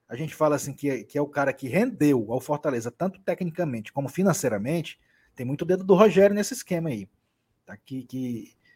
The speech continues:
que fez com que, que, que ele se tornasse o jogador que é, da importância que é,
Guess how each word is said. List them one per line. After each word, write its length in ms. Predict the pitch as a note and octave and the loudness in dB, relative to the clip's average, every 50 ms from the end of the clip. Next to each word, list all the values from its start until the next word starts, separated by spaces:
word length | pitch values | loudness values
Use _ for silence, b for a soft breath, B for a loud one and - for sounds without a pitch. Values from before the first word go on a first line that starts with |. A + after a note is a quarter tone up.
| _ _ _ _ _ _ _ _ _ _ _ _ _ _ _ - | _ _ _ _ _ _ _ _ _ _ _ _ _ _ _ -16
que 100 | - A#2+ | -14 -2
fez 260 | - C#3+ D3 D3+ D3+ | 2 2 4 4 2
com 200 | D#3+ - - D#3 | 0 -2 -2 -4
que, 220 | - - E3+ E3 D3+ | 0 2 2 2 2
que, 360 | E3 D3+ D3+ A#2 A#2 B2+ B2 | 2 0 0 2 0 -2 -4
que 140 | - - D3 | 0 2 4
ele 120 | D3+ D#3 | 4 4
se 140 | D3+ - - | 2 0 6
tornasse 480 | - F#3+ F#3+ E3 C#3+ C#3 D#3+ D#3+ - F#3+ | 10 10 10 10 10 8 6 6 6 6
o 40 | |
jogador 440 | E3 F3 E3+ F3 E3 C3+ D3+ D#3+ D#3+ | 6 8 8 8 8 8 6 4 2
que 180 | D#3 C#4+ D3 D#3 | 4 6 6 6
é, 120 | D#3 G3+ | 6 6
da 80 | F#3+ F#3 | 4 2
importância 460 | - - F3 D3 - F3+ F#3 - - | 2 0 0 0 0 -2 -4 -4 -4
que 200 | - - F#3+ C#3+ | -6 -2 0 0
é, 180 | C#3+ D#3+ F3 | 0 0 -2